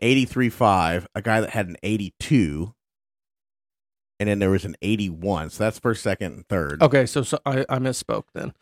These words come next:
Speaker 1: Or f-, wait, did I say that right? Eighty. So there's an eighty-three and a half, an eighty-two, and an eighty-one, which
Speaker 2: Okay,
Speaker 1: is
Speaker 2: so I
Speaker 1: first, second,
Speaker 2: misspoke.
Speaker 1: third. And then there's an eighty point five and an eighty point five, which would be the ones you, so you tied for
Speaker 2: Fo-,
Speaker 1: fourth.
Speaker 2: fourth or fifth. Okay.
Speaker 1: Yeah.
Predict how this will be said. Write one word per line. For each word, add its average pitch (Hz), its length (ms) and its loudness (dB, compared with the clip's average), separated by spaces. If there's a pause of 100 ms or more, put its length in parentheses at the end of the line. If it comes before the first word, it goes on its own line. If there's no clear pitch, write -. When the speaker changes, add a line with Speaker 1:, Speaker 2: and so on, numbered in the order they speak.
Speaker 1:
Or 110 180 6
f-, - 240 -6 (600)
wait, 90 260 -4 (720)
did 92 80 -8
I - 20 -8
say 101 120 -6
that 92 80 -4
right? 95 180 -6 (100)
Eighty. 113 320 -2 (260)
So - 80 -14
there's 92 140 -4
an - 60 -16
eighty-three 123 360 0
and 110 60 0
a 107 40 -2
half, 101 280 -2
an 87 120 -10
eighty-two, 92 560 -4
and 85 80 -2
an 82 80 -8
eighty-one, 73 500 -8
which 156 80 2
Speaker 2:
Okay, 135 160 2
Speaker 1:
is 117 80 -6
Speaker 2:
so 135 140 0
I 131 80 2
Speaker 1:
first, 131 220 0
second, - 140 -6
Speaker 2:
misspoke. - 40 -6
Speaker 1:
third. 60 320 -8 (420)
And 101 120 -2
then 107 200 4
there's 101 180 2
an 87 120 -8 (100)
eighty 117 320 4
point 92 320 -4
five 85 340 0
and 80 140 -6
an 76 100 -8
eighty 82 220 -6
point 71 300 -12
five, 65 260 -8
which - 160 -14
would 80 60 -16
be 78 80 -8
the 78 100 -8
ones 71 240 -10
you, 76 260 -10 (140)
so 98 80 -6
you 117 180 0
tied 101 300 2
for 80 100 -10
Speaker 2:
Fo-, 151 140 8
Speaker 1:
fourth. 82 180 -2
Speaker 2:
fourth 151 280 10
or 139 100 4
fifth. 113 340 -8
Okay. - 320 -4
Speaker 1:
Yeah. 57 220 -8